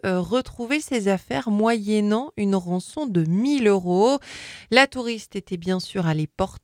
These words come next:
plainte après le vol et ce sont donc les policiers qui se sont rendus sur le lieu de rendez-vous. Deux suspects âgés de vingt-cinq et trente ans ont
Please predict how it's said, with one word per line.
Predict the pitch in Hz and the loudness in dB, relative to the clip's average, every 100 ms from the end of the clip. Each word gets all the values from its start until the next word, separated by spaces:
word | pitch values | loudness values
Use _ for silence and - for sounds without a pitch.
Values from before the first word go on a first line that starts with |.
| 226 | -8
plainte | 220 262 285 311 294 | -4 -2 -2 -2 -4
après | 190 - 180 | -6 -4 -4
le | 170 | -2
vol | 160 165 196 254 302 - - - - | -2 0 2 4 2 -2 -16 -20 -4
et | 302 330 | 0 2
ce | 320 311 294 | 0 0 -2
sont | - 254 247 | -2 -8 -6
donc | 233 269 311 302 | -2 0 -2 -4
les | 208 185 214 302 | -4 0 4 4
policiers | - 349 311 269 - - 220 247 | 4 2 4 0 -4 -4 0 0
qui | - 233 | -2 -10
se | 214 208 | -6 -4
sont | 202 - 262 | -6 -6 -6
rendus | 208 202 240 | -2 -2 -4
sur | 262 - 175 | -10 -4 0
le | 175 | 2
lieu | 180 196 294 | 0 2 0
de | 269 | 2
rendez-vous. | 202 185 175 170 151 156 208 254 - - - - - 208 | 0 0 -2 -2 -2 0 0 0 -4 -18 -18 -20 -8 -4
Deux | 185 262 302 | 2 4 4
suspects | - 285 - - 240 226 233 - | 0 -6 -6 0 2 4 2 2
âgés | 208 208 214 | 0 0 -2
de | 196 | 0
vingt-cinq | 190 175 196 190 - 190 - | -2 0 0 -2 -6 -8 -6
et | 170 | -8
trente | - 180 170 - | -6 -6 -4 0
ans | 190 - | -2 0
ont | 269 302 | -2 -2